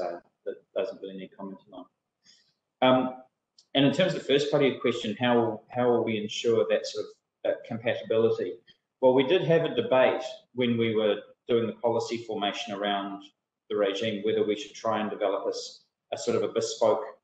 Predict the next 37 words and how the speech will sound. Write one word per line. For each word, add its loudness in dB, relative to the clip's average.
system -8
for 2
New -6
Zealand, 0
um, -2
that 2
might, -2
you -4
know, -2
um, 0
kind -4
of -10
work 2
more 0
effectively -4
for 2
the 0
size -2
of -10
our 0
economy -8
and -10
the -4
nature -8
of -6
our 0
companies -10
and -16
so -8
on. -6
Um, 0
but 6
actually, 2
we -2
felt 2
that, 2
uh, 4